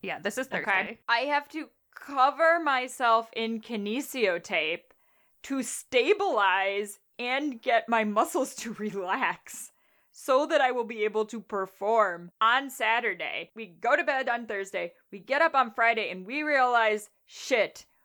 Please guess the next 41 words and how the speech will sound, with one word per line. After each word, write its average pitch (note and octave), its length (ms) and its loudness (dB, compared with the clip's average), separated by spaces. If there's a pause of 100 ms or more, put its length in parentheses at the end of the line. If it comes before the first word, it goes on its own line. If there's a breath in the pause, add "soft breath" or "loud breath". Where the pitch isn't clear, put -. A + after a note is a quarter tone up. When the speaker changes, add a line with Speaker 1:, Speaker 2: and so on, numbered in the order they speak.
(140)
Speaker 2:
we A#3 240 -6
need C4+ 220 -4
to C#4+ 180 0
alter G#3 480 4
Ash's G3 400 -2
costume G#3+ 800 -2
because A3 560 0
now G#3 240 2
we C4 160 -8
can G#3+ 220 -12
see G3 280 -12
where A3 180 2
the G#3+ 120 0
bruising F#3 460 -6
is G3 120 -2
actually F3+ 340 -2
going F#3+ 240 -6
to F#3 140 -6
be, G3 520 -6 (180 loud breath)
and G3 160 -2
her B3 200 0 (120)
costume D4 500 -2
is A#3 160 -6
going G#3 300 -4
to G#3 80 -6
press G#3+ 540 -2 (260 soft breath)
right B3+ 340 2
on B3+ 200 4
the A#3 80 -4
Speaker 1:
Right F#3 100 -10
Speaker 2:
worst A3+ 220 0
Speaker 1:
where - 40 -18
it - 60 -20
is. - 60 -20
Speaker 2:
part G#3 320 2 (600)
of C4 160 2
this A3 160 -4
injury." F#3 380 -10 (420)
Speaker 1:
This B3 140 -2
particular C4 460 -6
garment, F3 480 -4